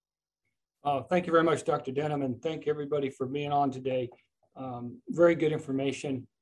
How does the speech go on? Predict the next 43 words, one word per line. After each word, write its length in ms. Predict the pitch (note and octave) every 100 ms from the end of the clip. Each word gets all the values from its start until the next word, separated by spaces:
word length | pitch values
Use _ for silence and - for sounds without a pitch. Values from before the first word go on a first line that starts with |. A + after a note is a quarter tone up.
| -
Um, 340 | C3 B2 B2+ -
I 60 |
think 240 | D3+ E3 -
testing 380 | E3+ D#3+ D#3 C#3
is 100 | A#2+
very 200 | C#3+ C3+
critical. 580 | - D3 C#3+ D3+ C#3 C3
It's, 240 | B2 -
uh, 140 | C3 -
it's 140 | A#2
another 240 | C#3+ C#3+
tool 500 | C3+ - D#3 D#3 D#3 - _ _ -
in 160 | D3+
our 140 | C#3+ B2+
toolkit, 600 | - D#3 D3 D#3 D3+ - _ _ _ _ _
uh, 360 | C3+ B2+ B2 A#2+
for, 380 | - C#3 B2+ -
for 180 | - C#3
safety 480 | - D3+ C#3 - C#3
and 100 | A#2+
taking 280 | D3 C3+ B2+
care 180 | D3+ C#3
of 60 |
ourselves 420 | C3 - C#3+ C#3
and 80 | C3
our 60 | A2+
families. 520 | B2+ D3 D3+ D3+ C#3+ _ _ _ _ _ _ C#3+
Uh, 180 | C#3 C#3+
I'd 180 | E3+
like 180 | E3+ D#3+
to 60 | D3
just, 360 | C#3 D3 - - _ _ _ _
you 120 | D3+
know, 260 | C3+ C3 - _
sort 300 | _ - D3+
of 200 | C#3+ A2+ - -
go 180 | D3
into 260 | D3+ C#3+ C3+
this 280 | C3 A#2 -
area 280 | D3 D3+ C#3
of 80 | B2
being 200 | D3 C#3
prepared 500 | A#2 D3+ D3+ D#3+